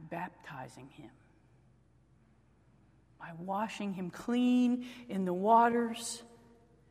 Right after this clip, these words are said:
by letting him die to his sin and rise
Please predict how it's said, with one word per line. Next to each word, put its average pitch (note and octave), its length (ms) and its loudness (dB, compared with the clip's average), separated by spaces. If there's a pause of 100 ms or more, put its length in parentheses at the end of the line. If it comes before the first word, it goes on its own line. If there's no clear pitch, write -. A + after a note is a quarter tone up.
(1120)
by F3+ 140 -8
letting A3+ 340 0
him F#3+ 300 -2
die A3 480 -2
to G#3 160 -6
his F#3+ 160 -6
sin A3 360 -2 (280)
and F3+ 320 -2
rise B3 680 12